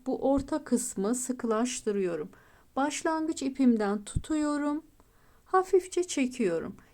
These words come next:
İpim çift kattı. Kısalan tarafı sağ tarafa doğru çekiyorum. İyice çekelim sağ tarafa doğru.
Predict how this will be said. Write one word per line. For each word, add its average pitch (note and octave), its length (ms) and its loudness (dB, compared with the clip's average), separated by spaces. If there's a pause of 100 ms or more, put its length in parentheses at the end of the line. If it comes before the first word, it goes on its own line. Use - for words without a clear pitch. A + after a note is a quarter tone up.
(120)
İpim E4+ 380 2
çift - 380 -2
kattı. E4 720 -2
Kısalan F4 680 0
tarafı B3 760 0 (720)
sağ F#4 540 2
tarafa A3+ 600 2
doğru C#4+ 460 2
çekiyorum. A#3+ 680 -2 (100)
İyice F4 400 0
çekelim A#3 760 0 (180)
sağ B3+ 380 2
tarafa E3+ 500 -6
doğru. D#3+ 360 -8